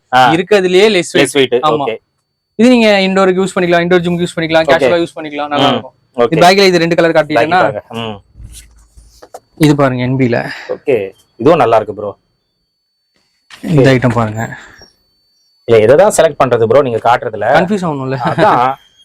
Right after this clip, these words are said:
Speaker 2: அதே மாதிரி
Speaker 1: ஒவ்வொரு
Speaker 2: முக்காவாசி வந்து நம்ம ஒயிட் தான் நிறைய எடுக்கிறோம்.
Speaker 1: ஒயிட்.
Speaker 2: ஏன்னா ஒயிட் தான்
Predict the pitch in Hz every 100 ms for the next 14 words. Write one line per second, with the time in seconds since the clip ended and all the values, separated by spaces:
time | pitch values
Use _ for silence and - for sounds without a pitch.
0 | _ _ _ 190 160 156 190 247 254 247
1 | - 277 254 262 247 240 226 185 185 269
2 | 240 240 208 185 240 214 214 135 139 127
3 | 123 110 202 247 151 233 269 269 285